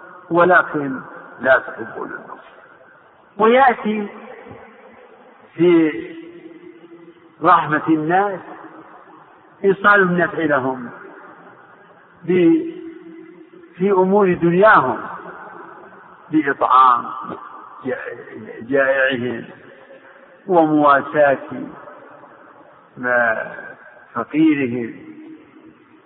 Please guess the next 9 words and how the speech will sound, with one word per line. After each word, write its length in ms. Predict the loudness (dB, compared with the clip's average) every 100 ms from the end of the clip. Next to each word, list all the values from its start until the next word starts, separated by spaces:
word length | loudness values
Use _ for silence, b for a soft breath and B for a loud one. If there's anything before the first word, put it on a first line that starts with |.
| -6
وتأمين 1080 | 2 4 4 2 -2 -2 0 2 2 0 -2
خائفهم، 1040 | 2 2 2 -2 0 -2 0 0 -2 -6 -12 -18 -20 -20 -20 -20 -20 -20 -20 -20 _ 0
وإعانة 1900 | 4 6 6 4 -4 -8 -12 -14 -12 0 2 4 6 6 6 2 0 0 2
ضعيفهم. 1120 | 4 4 4 2 2 0 -2 0 -4 -6 -12 -18 -20 -20 -20 -20 -20 -20 -20 -20 _ _ _ _ _ _ -12
كل 180 | -6 -2
هذا 180 | -2 -4
من 320 | -6 -6 -6 -4
آثار 800 | -4 -6 -4 0 4 4 2 -2 -14 -20 -20 -10 -6
الرحمة، 460 | -4 -4 -6 -10